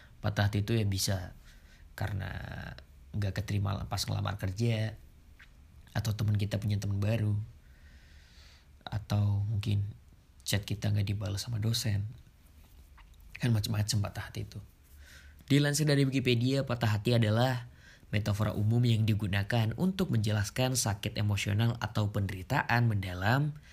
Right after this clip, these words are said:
yang dirasakan seseorang setelah kehilangan orang yang dicintai.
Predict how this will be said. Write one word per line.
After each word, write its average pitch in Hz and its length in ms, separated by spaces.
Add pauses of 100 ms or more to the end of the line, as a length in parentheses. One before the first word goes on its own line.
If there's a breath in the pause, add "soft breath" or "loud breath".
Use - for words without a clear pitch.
(300 loud breath)
yang 180 240
dirasakan 147 480
seseorang 127 480
setelah 120 320
kehilangan 107 560
orang 104 320
yang 104 160
dicintai. 101 680